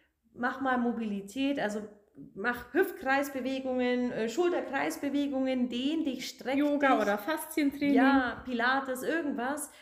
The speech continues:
Speaker 1: wo du dich erstmal aufrichtest und wenn dann alles wieder passt und du keine Probleme hast, dann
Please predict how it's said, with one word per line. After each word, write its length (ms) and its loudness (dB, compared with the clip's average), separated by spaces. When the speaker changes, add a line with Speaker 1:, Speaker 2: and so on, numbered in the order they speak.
Speaker 1:
wo 100 -4
du 100 -2
dich 160 -4
erstmal 400 -4
aufrichtest 680 -2
und 160 -4
wenn 220 -2
dann 200 -2
alles 380 -4
wieder 180 0
passt 380 -6
und 140 -6
du 40 -10
keine 300 -8
Probleme 440 -4
hast, 240 -8
dann 440 0